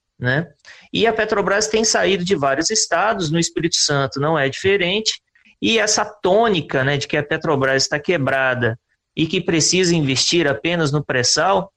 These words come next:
é algo extremamente falacioso, pois nós sabemos que a empresa tem porte pra poder continuar investindo em todos os estados, de campos terrestres a campos marítimos, do sertão nordestino à selva amazônica,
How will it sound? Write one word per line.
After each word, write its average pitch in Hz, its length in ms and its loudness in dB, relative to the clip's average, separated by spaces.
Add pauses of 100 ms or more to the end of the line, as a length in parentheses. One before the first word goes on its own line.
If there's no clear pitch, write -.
(200)
é 123 100 -4
algo 180 240 2
extremamente 196 560 0
falacioso, 180 880 2
pois 143 140 0
nós 143 160 0
sabemos 185 640 0
que - 120 -4
a 147 40 0
empresa 175 600 0 (480)
tem 214 280 0
porte 185 600 2
pra 180 180 -2
poder 170 380 0
continuar 165 480 0
investindo 170 600 -2
em 180 120 -2
todos 139 320 2
os 156 100 0
estados, 190 640 -2 (320)
de 170 160 -2
campos 185 460 0
terrestres 190 760 2
a 190 80 0
campos 185 380 -2
marítimos, 147 840 0 (300)
do 160 180 2
sertão 190 540 2
nordestino 180 920 2 (200)
à 180 160 0
selva 180 400 2
amazônica, 147 760 0